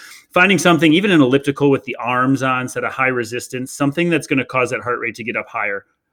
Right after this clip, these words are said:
Uh, oftentimes the bike, 'cause it's a smaller muscle group, your upper body's not working. You have to really mentally stay engaged to keep that heart rate high. Swimming can do that to you sometimes too, because it's not weight bearing. But picking modalities in which, uh,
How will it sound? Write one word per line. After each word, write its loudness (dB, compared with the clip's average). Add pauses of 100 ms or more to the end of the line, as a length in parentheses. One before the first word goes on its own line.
Uh, 0
oftentimes -2
the -6
bike, -2 (200)
'cause -8
it's -14
a -14
smaller 0
muscle -2
group, -4
your -4
upper -8
body's -2
not -4
working. -4
You -2
have -4
to -6
really 2
mentally 0
stay -2
engaged 0
to -18
keep -12
that -6
heart -6
rate -4
high. -4 (220)
Swimming 2
can -4
do -2
that 0
to -6
you -2
sometimes -6
too, -6
because -10
it's -14
not -6
weight -4
bearing. -6 (380)
But 0 (300)
picking 2
modalities 4
in -2
which, -2 (100)
uh, 0